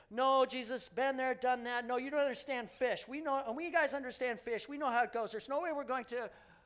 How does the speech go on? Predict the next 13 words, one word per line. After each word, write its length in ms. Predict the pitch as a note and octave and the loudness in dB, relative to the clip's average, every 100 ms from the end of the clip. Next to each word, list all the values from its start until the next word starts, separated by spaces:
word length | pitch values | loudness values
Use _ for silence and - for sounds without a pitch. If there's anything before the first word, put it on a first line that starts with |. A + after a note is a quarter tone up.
| _ _ _ _ _ E3 D3 _ | _ _ _ _ _ -20 -20 _
But 260 | E4+ G4 - - - | 4 4 2 -10 0
on 340 | D#4+ F4+ F#4+ F4 | 6 8 6 4
the 220 | F4+ E4+ | 0 8
other 320 | F4+ G#4 G4 | 8 8 0
hand, 720 | - G#3 D#3 D3+ D3+ A#3+ C#4 C4+ - _ _ _ _ _ _ _ _ _ _ _ | -2 -4 -4 -6 -6 -8 -10 -14 -18 _ _ _ _ _ _ _ _ _ _ _
if 320 | F4 G4+ - | -4 -4 -6
you 280 | D4+ F4+ E4+ | -6 -2 -2
say 640 | C#4+ - D#4 D#4+ E4+ C4+ E3 | -6 -4 0 0 0 -6 -8
so, 680 | - - D3 C3+ C3 C#3+ E3+ _ _ _ _ _ _ _ _ _ _ _ _ _ | -10 -8 -6 -6 -8 -12 -16 _ _ _ _ _ _ _ _ _ _ _ _ _
literally 640 | F#3 D#4+ E4+ C#4+ A#3+ G3 - _ _ _ | -8 -6 -4 -4 -4 -6 -14 _ _ _
at 180 | D#4 E4+ - | -2 -2 -4
your 420 | G#3 B3+ C4+ A#3 - E3+ | -10 -6 -4 -4 -8 -12
word, 880 | F#3+ C#4 B3 E3 C#3+ D#3 F#3 G#3+ | -6 -2 -2 -2 -6 -8 -10 -16